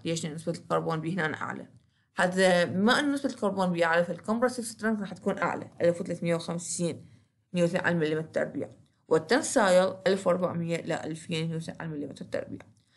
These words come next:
السبيسيفيك جرافيتي الوزن النوعي مالته سبعة بوينت تسعة،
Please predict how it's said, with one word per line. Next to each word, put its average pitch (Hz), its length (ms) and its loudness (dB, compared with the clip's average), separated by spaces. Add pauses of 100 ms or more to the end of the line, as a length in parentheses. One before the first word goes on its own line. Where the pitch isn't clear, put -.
(180)
السبيسيفيك 175 560 -2
جرافيتي 170 680 0
الوزن 160 380 -4
النوعي 156 340 -4
مالته 160 280 -4
سبعة - 280 -6
بوينت - 340 -8
تسعة، - 440 -6